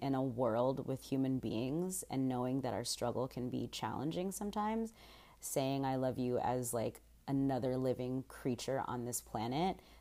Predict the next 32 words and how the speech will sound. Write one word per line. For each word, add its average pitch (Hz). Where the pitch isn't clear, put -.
that's 127
what 120
I 92
mean, 87
you 156
know? 190
So, 131
um, 131
yeah, 180
I 147
just, -
I 147
want, 151
I 170
want 208
everyone 175
to 170
feel 165
better 143
and 143
feel 139
happy 139
about 139
being 143
here. 160
And 147
I 139
know 135
there's 139
times 139
when 127
it 113